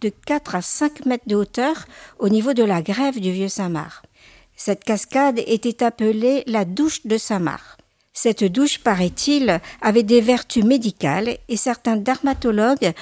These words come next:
conseillaient à leurs malades de venir s'y rincer. Il y a aussi <laughs> des petites terrasses. Euh, alors, vous irez voir maintenant, hein, parce que là, je vous donne les renseignements, mais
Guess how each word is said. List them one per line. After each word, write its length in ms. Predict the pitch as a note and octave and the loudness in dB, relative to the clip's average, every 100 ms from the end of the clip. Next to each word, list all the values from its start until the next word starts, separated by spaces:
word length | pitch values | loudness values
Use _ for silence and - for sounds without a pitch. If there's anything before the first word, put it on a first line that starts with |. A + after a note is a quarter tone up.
| - - - | -14 -16 0
conseillaient 480 | B3+ - C4 C4 C4+ | 0 2 4 4 2
à 140 | - F#3+ | 2 0
leurs 200 | F#3+ G3 | 0 0
malades 640 | G3+ A3 G3 A3 A3+ A3+ | 0 2 2 2 0 -2
de 160 | G3 G3 | 0 0
venir 360 | G#3 G#3+ A#3+ - | 2 4 2 0
s'y 160 | - F#3+ | 0 0
rincer. 500 | G#3+ B3 - - - _ _ _ | 0 -2 -4 -8 -14 _ _ _
Il 120 | A#3+ A#3+ | -10 0
y 120 | B3+ | 2
a 80 | A3+ | 2
aussi 440 | - - C#4 D4 C#4+ - - - | 0 -2 0 2 2 0 -8 -6
<laughs> 400 | F4+ B3 B3+ B3 | -2 -2 -4 -16
des 240 | C#4+ A#3 A3 | -10 -6 -6
petites 420 | B3 A#3+ G4 - | -4 0 0 0
terrasses. 720 | E4 D#4 F3+ E3 A#3 - - B3 - | 0 0 2 0 -2 -6 -6 -10 -8
Euh, 380 | A3 F#3 F3+ E3 | -4 -2 -2 -4
alors, 200 | - D#3+ | -6 -4
vous 180 | F3+ G#3 | -4 -2
irez 160 | A3 | 0
voir 300 | C4 D#4+ D4 | 0 2 2
maintenant, 380 | C4 - - A3 | 2 -2 -2 0
hein, 100 | A3 | 0
parce 160 | A#3+ - | -2 -4
que 100 | A#3 | 0
là, 140 | B3 | 2
je 100 | B3 | 2
vous 100 | B3+ | 0
donne 200 | A3+ A#3 | 0 2
les 100 | A3 | 2
renseignements, 640 | A3 A#3+ A#3+ G#3+ A#3+ C#4+ D#4 | 2 2 2 2 2 4 4
mais 180 | C4+ | 2